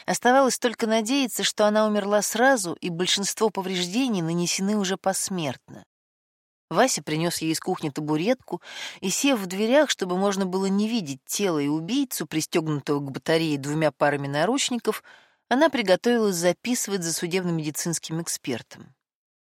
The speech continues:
Обычная малогабаритка, каких миллионы. Может быть, чуть более чистенькая и ухоженная, чем другие. Лиза уставилась на сувенир из мешковины на стене.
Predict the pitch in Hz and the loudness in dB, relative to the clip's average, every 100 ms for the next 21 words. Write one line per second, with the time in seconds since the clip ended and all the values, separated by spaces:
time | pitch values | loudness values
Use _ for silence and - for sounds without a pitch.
0 | _ - 226 294 - 220 190 180 175 170 | _ 2 4 4 2 0 2 4 4 4
1 | 165 165 196 247 - 143 135 160 - 160 | 4 4 4 -4 -8 -8 -6 -6 -2 0
2 | 175 185 147 123 - _ _ - - - | 0 0 -2 -6 -10 _ _ -20 -20 -2
3 | 320 311 202 190 - 233 196 233 226 214 | 2 2 0 -4 -2 -2 2 2 4 0
4 | - 240 - 208 - 214 - 226 233 - | 0 0 0 -2 2 2 2 0 -2 0
5 | 294 262 156 147 139 - 143 139 156 165 | 2 2 2 -2 -4 -4 -4 -4 -6 -8
6 | 143 120 110 _ _ _ _ _ _ _ | -10 -10 -12 _ _ _ _ _ _ _
7 | 220 320 294 226 202 - 254 247 220 208 | 2 2 4 2 0 4 4 4 0 -2
8 | 190 202 202 226 214 180 180 - 175 190 | -2 -2 0 2 2 0 0 0 0 0
9 | 247 208 190 - - 202 165 113 | 0 2 0 -2 -2 0 0 -2